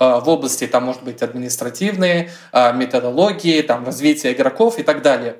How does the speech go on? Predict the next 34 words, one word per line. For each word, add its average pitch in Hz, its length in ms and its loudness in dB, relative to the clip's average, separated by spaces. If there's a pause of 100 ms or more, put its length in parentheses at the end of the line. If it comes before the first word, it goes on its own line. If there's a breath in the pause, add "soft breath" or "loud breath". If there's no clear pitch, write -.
(120)
И 131 100 -2
они 147 220 0
все 180 300 0 (120)
бесплатные. 131 640 -2 (720)
Так 147 160 4
что, - 580 0 (160)
если 156 640 0
вы 156 200 0
тренер, 135 640 0 (160)
э, 123 200 0
спортивный 165 480 -2
директор, 131 680 0
администратор 143 760 0
команды, 123 600 -4 (260 soft breath)
да, 175 480 2
да 143 100 -2
хоть 185 300 -2
и 156 320 0
игрок, 147 460 0
да, 151 180 4
у 147 80 -2
вас 160 260 0
есть 175 200 -2
возможность 175 680 -2 (260 soft breath)
услышать 151 440 0
о - 80 2
том, 220 180 2
как 180 160 2
работает 160 400 0
молодёжная 143 460 -2
система 123 420 -2
М 120 80 -6
Л 117 160 -10
С. - 220 -10